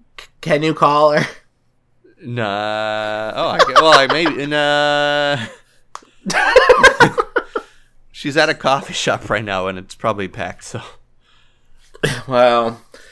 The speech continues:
Speaker 1: see, so, oh, even more evidence she's not at a pizza shop.
Speaker 2: No, th-, you'll never catch her at a pizza shop.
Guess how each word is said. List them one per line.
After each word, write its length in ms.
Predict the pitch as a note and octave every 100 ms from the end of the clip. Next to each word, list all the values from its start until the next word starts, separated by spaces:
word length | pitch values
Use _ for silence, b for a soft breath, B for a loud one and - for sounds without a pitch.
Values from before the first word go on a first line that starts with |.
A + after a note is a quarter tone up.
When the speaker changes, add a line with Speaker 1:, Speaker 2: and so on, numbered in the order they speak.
| B
Speaker 1:
see, 300 | - C3 C#3+
so, 140 | C#3 -
oh, 320 | F#3+ E3+ - -
even 200 | D3+ D3+
more 180 | D#3 C#3
evidence 400 | A#2+ G#2 G#2 G2+
she's 160 | A2+ G#2+
not 160 | A2+ A2+
at 120 | A2
a 60 | G2+
pizza 320 | B2+ C#3+ G2+
shop. 340 | - F2+ F2
Speaker 2:
No, 300 | F#2+ A#2+ C#3 F2+
th-, 200 | - G#2
you'll 140 | B2+
never 320 | A#2+ D3+ D3+
catch 320 | B2 B2+ G2+ -
her 80 |
at 100 | E2+
a 60 | E2+
pizza 300 | - E2 F2
shop. 360 | - E2 D#2+